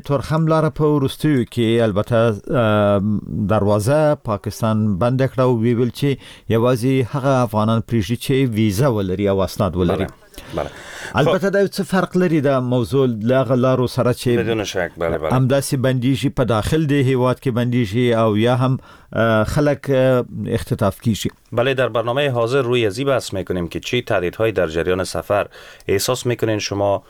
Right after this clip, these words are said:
Speaker 2: خصوصاً با توجه به این که اختطاف‌ها و آدمربایی اخیراً در مناطق مختلف افغانستان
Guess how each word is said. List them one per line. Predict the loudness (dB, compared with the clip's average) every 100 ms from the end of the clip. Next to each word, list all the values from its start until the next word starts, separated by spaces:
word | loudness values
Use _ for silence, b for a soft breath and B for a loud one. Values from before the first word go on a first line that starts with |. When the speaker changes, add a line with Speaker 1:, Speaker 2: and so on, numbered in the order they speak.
| b -6
Speaker 2:
خصوصاً | -4 -2 0 0 -2 -6
با | -4
توجه | -2 -2 -2 -2
به | -2
این | -4
که | -2 -2 -2
اختطاف‌ها | -2 -4 -4 -4 -4 -2 0
و | 2 0 0
آدمربایی | -2 -2 -2 -2 0
اخیراً | -2 -2 -6 -6 -8 B B B -4
در | -2
مناطق | -2 -4 -4 -6
مختلف | -8 -6 -8 -6
افغانستان | -6 -4 -6 -6 -4 -4 -4